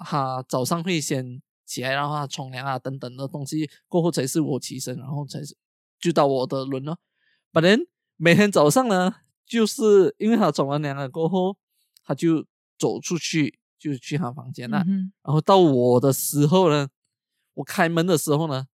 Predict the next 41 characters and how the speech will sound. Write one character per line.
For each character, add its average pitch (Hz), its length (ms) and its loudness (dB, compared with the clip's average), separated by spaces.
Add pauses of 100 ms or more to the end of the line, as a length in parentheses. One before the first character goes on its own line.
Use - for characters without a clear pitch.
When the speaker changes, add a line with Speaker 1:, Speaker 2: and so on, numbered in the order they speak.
Speaker 1:
就 226 140 0
会 214 160 4
有 151 180 0
一 175 80 -10
个 185 160 -4
东 139 200 -2
西 131 320 -6
挡 127 260 -4
住 185 160 -4
我 127 160 -2
开 - 160 -10
门 220 100 -6 (120)
这 143 40 -8
样 135 120 -10
子。 131 120 -16 (1080)
Speaker 2:
<laughs> - 1200 -20
Speaker 1:
然 165 120 4
后 277 180 4
呢， 269 220 4 (300)
当 202 200 0
你 143 200 -2 (100)
看 226 260 0
一 226 40 -2
下 214 160 2
门 151 240 2
后 190 180 4
的 147 80 4
东 139 160 0
西 160 100 -2
是 180 200 -2
什 156 120 0
么 139 120 2
的 143 40 6
时 - 80 -2
候， 131 120 2
就 147 140 2
会 151 100 2
发 139 160 -2
现 139 240 -4 (600)
他 151 140 -2
的 123 320 0